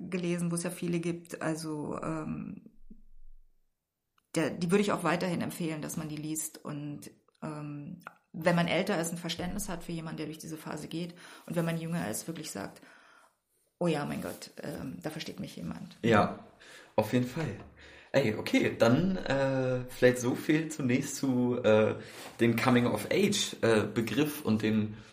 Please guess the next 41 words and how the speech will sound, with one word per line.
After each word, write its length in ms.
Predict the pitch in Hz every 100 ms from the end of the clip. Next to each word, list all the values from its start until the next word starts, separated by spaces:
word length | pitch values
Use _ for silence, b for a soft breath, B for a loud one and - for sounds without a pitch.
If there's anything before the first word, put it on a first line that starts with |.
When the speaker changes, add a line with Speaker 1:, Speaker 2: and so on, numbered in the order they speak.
| _
Speaker 2:
Büchern. 600 | 120 113 113 98 117 170 B B B
Katrin, 320 | - 127 113
vielen, 240 | - 160 160
vielen 180 | 180 170
Dank. 400 | 127 180 - -
Ähm, 600 | 127 131 135 135 139 151 - - -
nachdem 300 | 113 117 123
ich 140 | 131 139
heute 140 | -
Morgen 240 | 117 123
aus 120 | 120 -
dem 160 | 104
Haus 180 | 131 143 -
bin 180 | 151
und 220 | 165 120 110
mein 160 | 117
Mitbewohner 440 | 139 131 123 135 123
mir 120 | 123
noch 180 | 151 -
gesagt 380 | 139 117 127
hat, 160 | 123 101
„Ja, 180 | 101 107
das 200 | 104 101
ist 180 | 117 -
ein 80 | 104
Filmgenre, 720 | - 156 175 104 117 117 131
mein 200 | 127 127
Junge“, 240 | 139 - -
<laughs> 880 | 165 165 - - 160 202 180 - 113
äh, 40 | 117 117
habe 160 | 117 202
ich 80 | 208
wieder 200 | 208 139
sehr, 160 | 147 165
sehr 140 | 165
viel 160 | 180 151
gelernt. 420 | 131 110 147 131
Danke 220 | 131 175
dafür. 580 | 147 185 - 110 156 - B B B B -
Und 340 | 127 123 123
Speaker 1:
Ja, 80 | 214